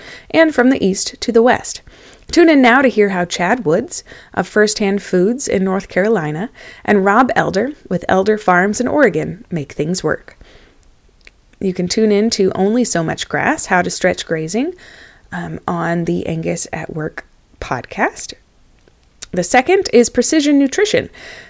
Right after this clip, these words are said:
The cattle industry has made huge genetic progress, but has ma-, but has nutrition made the same progress? A D M's Brian Fiescher discusses the future of nutrition, how we're getting there, and what's available now.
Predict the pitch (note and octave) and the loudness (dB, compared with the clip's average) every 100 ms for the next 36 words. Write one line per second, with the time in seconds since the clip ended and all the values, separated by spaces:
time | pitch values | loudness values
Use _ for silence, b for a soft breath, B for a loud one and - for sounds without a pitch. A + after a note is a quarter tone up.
0 | B A3 C4 D4 C#4+ C4 C4 C4 C4 B3 | B 2 4 6 6 6 4 6 6 6
1 | B3+ A3 - E4 E4+ - - G#3 A3+ C#4 | 4 2 4 6 6 2 0 2 4 2
2 | - - A3 D#3+ C3+ C3+ - - - G#3+ | 0 2 2 2 0 -8 -8 -8 -4 -2
3 | A3 A3+ A#3 A#3 A#3 A3+ - A#3+ A#3+ A#3+ | 0 0 2 2 2 -2 -6 -2 2 2
4 | A#3 A#3 G#4+ A#4+ - A3 - G#3 F#3 G3 | 2 2 0 2 2 0 0 0 0 0
5 | C4+ A3 F3 C#3 - - - - B B | 2 2 2 -2 -2 -8 -10 -18 B B
6 | B B - B3+ B3 A#3+ A#3+ A3 G#3 A3+ | B B 4 6 6 4 2 0 2 2
7 | A#3 A3+ A3+ C#4 F#4+ F#4+ B B B - | 0 -2 -2 0 0 -2 B B B -6
8 | A3+ - D4 D#4+ D4 A#3 D4 E4+ D#4+ B3+ | -2 0 0 0 0 2 2 2 2 2
9 | A#3+ A3+ G3+ - G3+ G3+ - G#3 E4 D4 | 0 0 -2 0 -2 -4 -8 -2 4 4
10 | F3+ D#3+ D#3+ D#3+ D#3 - D#3+ D#3 E3+ A3+ | 4 -2 -2 -4 -6 -6 -8 -4 -4 -2
11 | G#3+ F3+ E3+ E3+ G#3 D#3 G2 | 0 0 0 0 -2 -2 -6